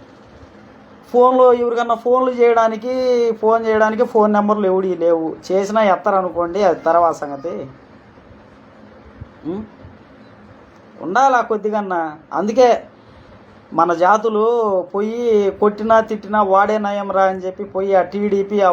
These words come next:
వైసీపీ, ఆ బ్రాహ్మణ పార్టీ అయిన బీజేపీ వాడి సంకలనం లాగుతుంది. అందుకేనని నాకు ఈనాడు అర్థమవుతుంది, అర్థమవుతుంది. అందుకే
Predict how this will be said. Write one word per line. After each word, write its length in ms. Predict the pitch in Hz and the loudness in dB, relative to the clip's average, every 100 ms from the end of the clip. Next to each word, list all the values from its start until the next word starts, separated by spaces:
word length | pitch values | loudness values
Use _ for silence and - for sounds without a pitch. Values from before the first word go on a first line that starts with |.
| 175 | 4
వైసీపీ, 640 | 196 - 196 190 196 202 165 | 2 -2 -10 -8 -8 -2 0
ఆ 20 | 160 | 0
బ్రాహ్మణ 300 | 175 196 208 202 | 0 0 -2 0
పార్టీ 240 | 190 185 185 | 0 2 2
అయిన 140 | 185 160 | 0 -4
బీజేపీ 400 | 190 190 190 180 | -4 -2 0 4
వాడి 220 | 180 175 | 4 2
సంకలనం 460 | - 175 180 196 185 | -4 -4 -2 -2 0
లాగుతుంది. 420 | 175 170 185 170 | 0 -2 -6 -4
అందుకేనని 800 | 165 170 180 165 165 175 160 165 | -2 -2 -2 -2 -2 -4 -4 -4
నాకు 260 | 160 147 151 | -4 -6 -6
ఈనాడు 280 | 147 160 196 | -4 -2 0
అర్థమవుతుంది, 680 | 175 190 190 175 160 139 - - - - - - - - - - - - - - - - - - - - | 0 -2 -4 -6 -8 -14 -16 -20 -20 -20 -20 -20 -20 -20 -20 -20 -20 -20 -20 -20 -20 -20 -20 -20 -20 -12
అర్థమవుతుంది. 480 | 135 226 254 240 220 | -6 0 0 0 -2
అందుకే 420 | 208 226 170 | -2 0 -2